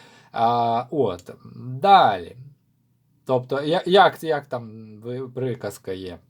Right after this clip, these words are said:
А, «Спішіть повільно». Угу, оце воно. Далі, е, Кано перевернута.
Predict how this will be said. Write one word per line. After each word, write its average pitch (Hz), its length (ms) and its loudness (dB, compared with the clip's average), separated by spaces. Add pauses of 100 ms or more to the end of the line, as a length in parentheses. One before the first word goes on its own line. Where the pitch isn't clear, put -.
(220)
А, 98 180 -6 (1300)
«Спішіть 226 680 0
повільно». 101 680 -4 (420)
Угу, 135 600 -10
оце 143 200 -6
воно. 113 340 -10 (640)
Далі, 135 560 2 (160)
е, 98 220 -10
Кано 196 300 -4
перевернута. 139 760 -6